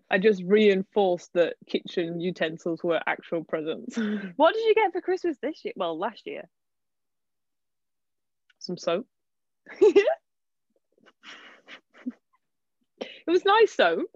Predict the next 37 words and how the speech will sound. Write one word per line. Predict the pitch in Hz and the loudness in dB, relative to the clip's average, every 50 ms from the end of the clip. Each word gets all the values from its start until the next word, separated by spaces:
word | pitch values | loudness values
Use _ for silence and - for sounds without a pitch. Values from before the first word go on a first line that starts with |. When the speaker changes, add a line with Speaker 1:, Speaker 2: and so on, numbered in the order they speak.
| _ _ _ _ - | _ _ _ _ -8
Speaker 2:
Bless | 240 202 185 | -8 -6 -2
Speaker 1:
Like, | 202 233 240 220 208 | 0 0 0 0 0
Speaker 2:
him. | 208 226 | -4 -6
Speaker 1:
nice, | 226 240 240 233 233 233 208 - - | -6 -4 -2 -2 -2 -4 -4 -4 -2
Speaker 2:
I | 220 220 208 202 | 0 2 2 2
feel | 202 302 | 4 4
like | 339 349 359 190 - | 4 4 4 4 2
Speaker 1:
um, | 277 247 | 2 2
Speaker 2:
I'm | 214 190 190 196 | 0 -2 -2 0
ripping | 262 269 - - 254 214 208 | 0 0 0 -2 -2 -2 0
Rob's | 196 226 233 220 - - - | 0 0 0 -2 -4 -14 -16
to | - 190 | -14 -14
shreds, | 170 - - 208 226 220 - - | -12 -6 -2 -2 0 -2 -2 -4
and | - 160 180 | -2 -2 0
I'm | 180 185 196 | 0 0 0
not. | 220 233 202 170 151 - 196 190 - - - | 2 2 4 4 2 0 -4 -8 -14 -16 -14
Speaker 1:
<laughs> | - - - _ - | -14 -14 -12 _ -6
Speaker 2:
Not | - - 208 - - | -4 -2 -2 -2 -2
at | 220 - - | -4 -4 -2
all. | 233 208 202 185 175 160 160 165 _ _ _ _ _ _ _ _ _ _ _ _ _ | 0 0 0 0 0 -2 -6 -8 _ _ _ _ _ _ _ _ _ _ _ _ _
You | 233 240 | -2 0
know | 247 | 2
I | 254 240 | 4 4
love | 220 214 208 202 | 4 4 2 0
you, | 202 190 | 0 0
Rob, | - 185 185 | 0 2 4
Speaker 1:
Just | 269 294 254 - | 4 2 2 4
Speaker 2:
if | - 269 | 4 4
you're | 269 233 | 4 2
Speaker 1:
his, | 214 - - | 0 -2 -6
Speaker 2:
listening. | 190 190 196 196 - - | -6 -8 -8 -8 -6 -4
Speaker 1:
just | 240 269 - - | -4 -4 -2 0
his, | 294 277 269 254 214 214 233 | 0 0 2 0 0 0 2
um, | 233 233 226 226 220 214 208 208 202 196 190 190 - _ _ _ _ _ _ 165 | 2 2 2 2 0 0 0 -2 -2 -4 -4 -6 -10 _ _ _ _ _ _ _
gift-giving | - 226 220 - - - 190 170 185 175 170 | -4 -4 -4 -2 -2 -2 -2 -2 -2 -4 -6
abilities, | 165 156 175 170 170 165 160 175 156 151 160 - | -6 -4 -4 -4 -4 -6 -6 -8 -8 -8 -8 -10
yeah. | - - - | -10 -10 -12